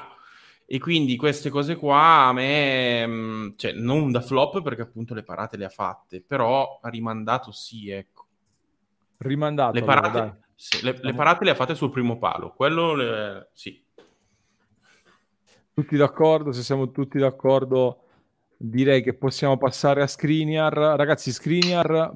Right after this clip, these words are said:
Speaker 2: probabilmente è uno dei pochissimi che salvo. Non so se siete tutti d'accordo.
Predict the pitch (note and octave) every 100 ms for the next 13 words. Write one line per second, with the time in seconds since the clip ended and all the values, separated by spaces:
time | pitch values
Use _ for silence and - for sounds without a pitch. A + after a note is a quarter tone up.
0 | - - B2 B2 B2 C3 C#3 C3+ A#2+ A#2+
1 | A#2 A#2 A2 A2+ G2+ A2 - A2+ A2 A2
2 | - A2 G2+ G2+ G#2+ A#2 _ _ _ -
3 | G#2+ - A2 A2 A#2+ A2 A2 - G#2+ -
4 | A#2+ A#2+ B2+